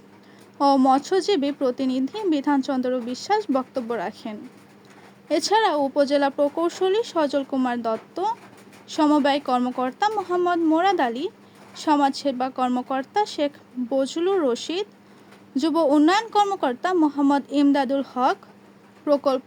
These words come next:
বাস্তবায়ন কর্মকর্তা প্রকৌশলী মোহাম্মদ মনোয়ার হোসেন, রিপোর্টার্স ফোরামের সভাপতি বাইতুল হাসান চৌধুরী, সাধারণ সম্পাদক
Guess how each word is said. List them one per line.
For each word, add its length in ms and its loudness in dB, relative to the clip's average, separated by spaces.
বাস্তবায়ন 600 0
কর্মকর্তা 680 0
প্রকৌশলী 580 -4
মোহাম্মদ 520 2
মনোয়ার 500 0
হোসেন, 420 -6
রিপোর্টার্স 560 0
ফোরামের 480 2
সভাপতি 560 0
বাইতুল 440 -2
হাসান 340 -4
চৌধুরী, 520 -2
সাধারণ 480 2
সম্পাদক 640 0